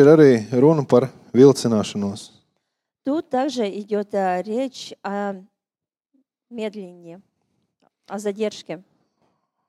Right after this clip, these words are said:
Speaker 1: Vienpadsmitā nodaļa,
Speaker 2: Одиннадцатая
Speaker 1: bet
Speaker 2: глава.
Speaker 1: pirmais pāns atkal.
Speaker 2: И опять с первого стиха.
Speaker 1: Bet kāds gulēja slims,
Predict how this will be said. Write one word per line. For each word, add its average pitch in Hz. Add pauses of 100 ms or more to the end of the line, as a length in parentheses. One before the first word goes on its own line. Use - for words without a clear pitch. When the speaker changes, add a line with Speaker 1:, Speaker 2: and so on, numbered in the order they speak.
(180)
Speaker 1:
Vienpadsmitā 123
nodaļa, 196
Speaker 2:
Одиннадцатая 226 (140)
Speaker 1:
bet 190
Speaker 2:
глава. 196 (140)
Speaker 1:
pirmais 135
pāns 135
atkal. 110 (220)
Speaker 2:
И 220
опять 190
с -
первого 185
стиха. 247 (640)
Speaker 1:
Bet 139
kāds 214
gulēja 160
slims, 135